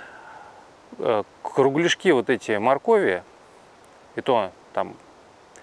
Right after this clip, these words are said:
они не совсем были кругляшками, поскольку морковь я располовинил. В общем, эти половинки, они отлетали, некоторые на полметра. Это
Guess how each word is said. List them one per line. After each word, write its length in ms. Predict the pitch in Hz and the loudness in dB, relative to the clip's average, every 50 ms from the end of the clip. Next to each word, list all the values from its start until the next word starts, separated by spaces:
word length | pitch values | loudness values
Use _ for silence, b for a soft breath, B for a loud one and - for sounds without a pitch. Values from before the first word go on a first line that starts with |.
| - - - | -20 -12 -8
они 200 | 113 104 107 113 | -6 -4 -2 0
не 120 | 113 110 | -2 0
совсем 380 | - - 156 - - 107 110 101 | 0 0 -2 0 0 -2 -2 0
были 160 | 104 98 101 | 0 -2 -2
кругляшками, 640 | - - 107 98 104 113 107 - - 202 185 160 104 | -2 -4 -4 -4 -4 -4 -6 -4 -2 -2 -2 -2 -2
поскольку 380 | - 101 - - 101 - - | -6 -8 -8 -8 -8 -6 -4
морковь 420 | 101 104 104 - - 113 95 - - | -4 -2 -2 0 -2 -2 -2 -2 -4
я 100 | 92 95 | -4 -4
располовинил. 720 | - - - - 143 143 151 175 208 226 175 113 92 - B B B B B B | -4 -6 -6 -2 0 2 2 2 0 0 -2 -2 -4 -6 B B B B B B
В 40 | B | B
общем, 160 | 113 - 147 | -4 -2 -2
эти 140 | 151 135 - | -2 -2 -4
половинки, 760 | - - 151 151 156 170 202 240 247 220 - - 107 95 - - | -2 0 2 4 4 4 2 0 -2 -4 -4 -4 -4 -4 -4 -2
они 360 | - 117 131 165 190 196 - | -4 -2 0 0 0 -2 -2
отлетали, 840 | - - 131 - - 147 156 156 - - 214 233 240 226 160 104 - - - | -2 -2 -2 0 0 0 0 2 2 4 4 4 4 2 2 0 -2 -4 -6
некоторые 480 | 120 139 180 180 - - 156 127 127 117 | -2 -2 -2 -2 0 0 0 0 0 2
на 120 | 120 120 | 0 -2
полметра. 640 | - - 170 160 156 143 113 95 - - - - - - - - - - - - - - - - - - - - - - - - - - - - | 0 0 0 0 2 0 0 -2 -2 -4 -8 -12 -12 -12 -14 -20 -20 -20 -20 -20 -20 -20 -20 -20 -20 -20 -20 -20 -20 -20 -20 -20 -20 -20 -10 -4
Это 420 | - 135 - - 139 120 113 107 | -4 -2 0 2 2 2 2 0